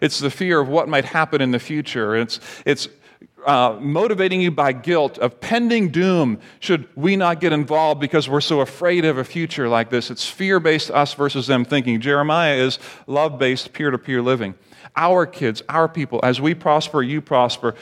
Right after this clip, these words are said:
We are here because we love. We seek the peace and prosperity of the city to which we have been called. There is a consistency to Jeremiah's calling here.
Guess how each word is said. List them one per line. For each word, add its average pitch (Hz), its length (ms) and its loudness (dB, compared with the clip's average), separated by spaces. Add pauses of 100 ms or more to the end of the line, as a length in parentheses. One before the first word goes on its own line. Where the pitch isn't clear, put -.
(140)
We 151 220 2
are 123 160 4
here 165 260 0
because 135 400 0
we 127 160 0
love. 127 300 2
We 120 100 0
seek 139 240 -2
the 131 80 -6
peace - 320 -6
and 135 100 -2
prosperity 135 540 2
of 117 80 0
the 113 60 -4
city 139 300 -2
to 131 140 -8
which 123 280 -6
we 139 140 -6
have 120 360 0 (260)
been 127 160 0
called. 127 380 2
There 131 160 4
is 123 180 2
a 123 200 4 (300)
consistency 147 880 0
to 120 160 -10
Jeremiah's 117 640 -4
calling 110 360 0
here. 110 200 -4